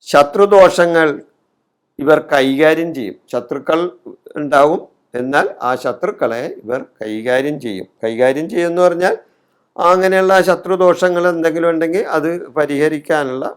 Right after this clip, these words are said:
മാർഗങ്ങൾ ഇവർ കണ്ടെത്തും. ഇവരെ സംബന്ധിച്ച് ഉത്തരവാദിത്തങ്ങൾ പലതും ഏൽക്കേണ്ടതായി വരും. അപ്പോ അങ്ങനെ ഉണ്ടാവുമ്പോ ആ ഉത്തരവാദിത്തത്തിൽ നിന്നും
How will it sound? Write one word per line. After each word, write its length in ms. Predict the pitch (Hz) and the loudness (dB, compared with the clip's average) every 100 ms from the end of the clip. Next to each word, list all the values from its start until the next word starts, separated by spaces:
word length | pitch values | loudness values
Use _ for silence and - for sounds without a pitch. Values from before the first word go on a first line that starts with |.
| - | -2
മാർഗങ്ങൾ 640 | 139 135 135 135 131 - - | 0 0 -6 -12 -12 -16 -10
ഇവർ 200 | 127 123 127 | -6 -6 -6
കണ്ടെത്തും. 460 | 107 92 - _ _ _ _ _ | -8 -8 -16 _ _ _ _ _
ഇവരെ 160 | 131 165 | -6 -4
സംബന്ധിച്ച് 760 | 170 156 151 147 135 151 120 - _ _ _ _ - | -4 -4 -6 -6 -8 -6 -8 -10 _ _ _ _ -14
ഉത്തരവാദിത്തങ്ങൾ 1120 | 120 - 185 202 190 160 139 - 143 147 147 - - | -14 -4 0 4 4 2 -4 -8 -6 -6 -8 -12 -8
പലതും 380 | 127 120 139 139 | -6 -6 -8 -8
ഏൽക്കേണ്ടതായി 720 | 117 113 127 127 131 131 131 | -8 -8 -8 -6 -4 -4 -2
വരും. 320 | 135 147 170 _ _ _ _ _ - | -4 -6 -8 _ _ _ _ _ -12
അപ്പോ 220 | 110 - | -6 2
അങ്ങനെ 520 | 190 165 147 165 226 247 | 6 6 4 2 0 0
ഉണ്ടാവുമ്പോ 840 | 202 160 151 151 147 143 117 - | 0 4 4 4 0 -2 -4 -2
ആ 100 | 131 | 0
ഉത്തരവാദിത്തത്തിൽ 1500 | 190 165 160 180 208 214 196 185 180 - 160 160 _ 156 151 | 0 -2 -4 -2 0 2 2 2 -4 -8 -12 -12 _ -10 -8
നിന്നും 460 | 151 147 165 226 | -8 -6 -6 -8